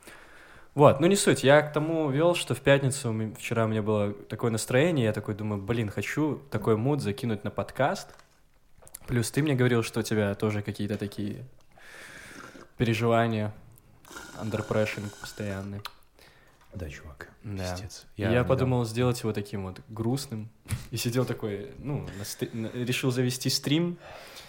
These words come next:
Speaker 1: просто пописать музыки, как обычно, поговорить с людьми. И знаешь, люди начали заходить. Ну, там,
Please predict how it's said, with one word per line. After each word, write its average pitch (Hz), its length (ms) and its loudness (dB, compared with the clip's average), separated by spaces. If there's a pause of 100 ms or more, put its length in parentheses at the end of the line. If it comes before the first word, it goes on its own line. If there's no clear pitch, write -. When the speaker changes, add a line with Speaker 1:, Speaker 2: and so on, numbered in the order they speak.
(460)
Speaker 1:
просто 113 360 -2
пописать - 420 -2
музыки, 127 420 -2
как - 180 -16
обычно, 101 280 -4
поговорить 104 380 -8
с - 80 -12
людьми. 117 440 -6 (300)
И 110 80 -4
знаешь, 117 480 2
люди 123 160 2
начали 110 300 0
заходить. 95 600 -8
Ну, 202 80 -2
там, 98 240 0